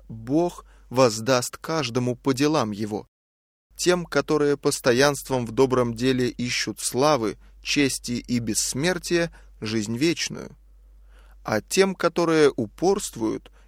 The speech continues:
и не покоряются истине, но предаются неправде, ярость и гнев». Скорбь и теснота всякой душе человека, делающего злое, во-первых, иудея, потом и эллина.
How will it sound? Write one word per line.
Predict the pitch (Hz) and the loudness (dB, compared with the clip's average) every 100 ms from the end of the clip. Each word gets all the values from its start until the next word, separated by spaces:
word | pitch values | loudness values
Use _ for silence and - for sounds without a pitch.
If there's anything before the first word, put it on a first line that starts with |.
| - | -4
и | 117 | -2
не | 113 110 | 0 -2
покоряются | 107 110 110 170 196 - - | -2 -2 0 0 0 -4 -4
истине, | - 175 139 - 110 104 95 _ _ | -4 -4 -6 -8 -10 -10 -12 _ _
но | - 120 | -2 -2
предаются | 113 123 113 120 127 - | 0 0 2 -2 -4 -6
неправде, | 107 104 120 156 185 156 - _ _ _ | -6 -6 0 0 0 -4 -10 _ _ _
ярость | 120 107 104 113 - - - | -6 -4 -2 -4 -6 -10 -6
и | 127 | -6
гнев». | 123 165 135 - - _ _ - - - _ - - - - - - - | -4 -6 -6 -8 -20 _ _ -20 -20 -20 _ -20 -20 -20 -20 -20 -20 -14
Скорбь | - - 175 190 185 - - | -14 -4 2 2 2 -8 -10
и | - | -6
теснота | 160 - 165 - 156 156 - 156 107 | -6 -4 -2 -2 -2 -4 2 2 2
всякой | - - 135 135 | -4 0 0 0
душе | 113 113 110 120 | -4 -4 -2 0
человека, | 107 120 110 127 170 160 | 0 0 0 0 0 -2
делающего | 127 120 113 117 - 123 120 | 0 0 0 -2 -2 -2 -2
злое, | 113 139 117 98 - - - - - | -2 0 2 0 -4 -14 -20 -20 -2
во-первых, | 135 160 190 156 143 - | -2 2 0 0 -2 0
иудея, | 131 110 101 123 139 151 - _ _ | 0 0 0 0 0 0 -4 _ _
потом | 110 - 110 107 - | -2 0 0 0 -4
и | 120 - | -8 -4
эллина. | 170 165 107 98 85 | -2 -2 -2 -6 -10